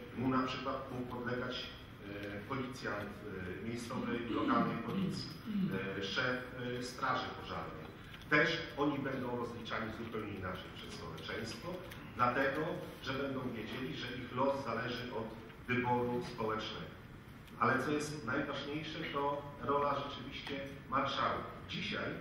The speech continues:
marszałkowie to zwykle tacy wojewódzcy baronowie polityczni,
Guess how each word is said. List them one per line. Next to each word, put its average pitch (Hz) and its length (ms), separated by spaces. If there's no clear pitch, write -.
marszałkowie 151 720
to 151 300
zwykle 147 500
tacy 139 260
wojewódzcy 135 680
baronowie 127 600
polityczni, 123 640